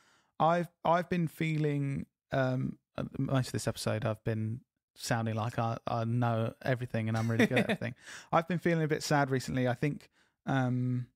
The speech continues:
Speaker 1: I, uh, there's, there's one of my close friends, and I've been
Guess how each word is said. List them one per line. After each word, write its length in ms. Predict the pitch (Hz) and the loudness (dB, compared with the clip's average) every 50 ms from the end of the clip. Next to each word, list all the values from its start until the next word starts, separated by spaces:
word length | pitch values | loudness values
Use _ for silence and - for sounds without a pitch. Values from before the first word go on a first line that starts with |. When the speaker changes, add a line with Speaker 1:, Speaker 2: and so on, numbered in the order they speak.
| _ _ _ _ _ _ _ _ _ _ - | _ _ _ _ _ _ _ _ _ _ -2
Speaker 1:
I, 800 | 139 131 131 131 127 123 127 127 127 123 123 123 123 127 123 - _ _ _ _ _ _ _ _ _ _ _ _ _ _ _ - | 0 2 2 2 2 2 2 2 0 0 0 0 -2 -2 -4 -6 _ _ _ _ _ _ _ _ _ _ _ _ _ _ _ -4
uh, 460 | - 67 65 62 58 62 57 - - | -2 0 0 0 0 0 -2 -2 -2
there's, 240 | - 165 147 131 - | -2 -2 -2 -2 0
there's 180 | - 160 139 131 | 0 0 2 2
one 260 | 147 170 170 175 170 | 4 2 4 2 2
of 120 | 156 135 | 0 0
my 420 | 135 143 139 135 131 131 131 131 123 - | 2 2 2 4 2 2 2 0 -2 -2
close 220 | - 143 131 - | -2 -2 -2 -2
friends, 600 | - - 131 120 110 113 117 120 123 - - - - | -2 -2 0 0 0 0 0 -2 -2 -4 -6 -8 -6
and 180 | - 127 127 127 | -4 -2 0 0
I've 260 | 120 123 120 113 - | 0 0 -2 -2 -2
been 280 | - 123 123 120 120 | -2 0 0 0 -2